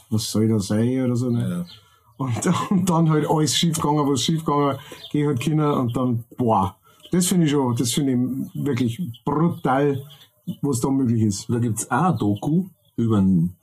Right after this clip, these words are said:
Speaker 3: Jeffrey Dahmer, laufen zwei auf Netflix, einmal die Serie
Speaker 1: Mhm.
Speaker 3: und einmal eine Doku mit Original, äh, Vernehmungsprotokollen und der hat dann auch aufgedeckt, die hätten ihn vorher schon zweimal oder dreimal erwischen können.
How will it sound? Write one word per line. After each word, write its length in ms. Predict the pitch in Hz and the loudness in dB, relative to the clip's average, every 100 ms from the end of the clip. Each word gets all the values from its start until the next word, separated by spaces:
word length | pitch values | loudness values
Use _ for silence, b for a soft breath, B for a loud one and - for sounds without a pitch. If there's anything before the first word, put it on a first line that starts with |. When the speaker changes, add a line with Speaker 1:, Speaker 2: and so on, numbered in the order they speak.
| - | -6
Speaker 3:
Jeffrey 260 | 123 117 | -2 -2
Dahmer, 440 | 87 104 135 196 202 | 0 0 0 -2 -2
laufen 280 | 117 113 - | -4 -4 -6
zwei 220 | - 139 | -2 -2
auf 100 | 123 | 0
Netflix, 420 | 98 95 - 104 - | 0 -2 -2 -4 0
einmal 180 | 120 | 0
die 120 | 107 98 | 0 0
Serie 520 | - 113 139 196 240 - | 0 0 2 0 0 -4
Speaker 1:
Mhm. 300 | 143 147 185 - - | -2 0 0 -2 -2
Speaker 3:
und 120 | 117 | 0
einmal 140 | 127 135 | 2 0
eine 60 | |
Doku 300 | 117 151 160 | 0 0 0
mit 160 | 147 135 | -2 0
Original, 680 | 127 120 117 110 117 123 117 | 0 0 0 0 0 0 0
äh, 200 | 110 104 | 0 -2
Vernehmungsprotokollen 1040 | 107 113 123 117 - 98 95 - 107 113 | 0 0 0 -2 -2 0 0 0 0 0
und 220 | 110 104 | 0 -2
der 140 | 107 101 | 0 0
hat 160 | 120 | 0
dann 100 | 120 | -2
auch 220 | 104 127 110 | -2 -2 -2
aufgedeckt, 400 | 117 - 123 - 92 | -4 -4 -6 -4 -2
die 100 | 98 | 0
hätten 160 | 110 139 | 0 0
ihn 140 | 123 | -2
vorher 380 | 117 - 131 147 | -2 -2 0 0
schon 240 | - 117 - | -2 -4 -6
zweimal 420 | - 120 156 151 | -4 0 2 2
oder 120 | 127 | 0
dreimal 340 | - 107 135 | 0 0 0
erwischen 340 | 127 123 - 101 | -2 -2 -2 -2
können. 300 | 98 90 | 2 0